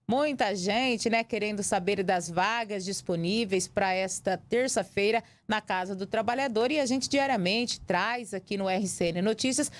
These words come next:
as oportunidades pra quem está à procura de emprego. Oi, Albert, é com você.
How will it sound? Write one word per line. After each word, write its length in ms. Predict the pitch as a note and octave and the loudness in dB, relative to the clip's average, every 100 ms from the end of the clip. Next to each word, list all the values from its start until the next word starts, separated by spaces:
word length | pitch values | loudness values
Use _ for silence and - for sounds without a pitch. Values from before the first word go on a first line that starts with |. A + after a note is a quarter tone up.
| - | -6
as 140 | A3+ A#3 | -2 0
oportunidades 840 | C4 C#4+ - C#4 C4 F#3+ A3 - | 0 -2 -2 -2 0 0 0 -4
pra 180 | - D#4 | -6 -4
quem 160 | G4 | -2
está 180 | F#4+ F#4 | -2 -2
à 40 | F4 | 0
procura 400 | A#3 A3 A3 F#3+ | -2 0 -2 0
de 140 | F#3 | -2
emprego. 380 | F3+ G#3+ A#3+ G#3 | 0 0 2 2
Oi, 180 | C4+ D#4 | 2 2
Albert, 400 | C#4 G#3+ F#3+ F#3 | 0 -2 -4 -8
é 40 | |
com 120 | A3 A#3 | -4 0
você. 380 | C#4+ - G3+ | 0 0 -2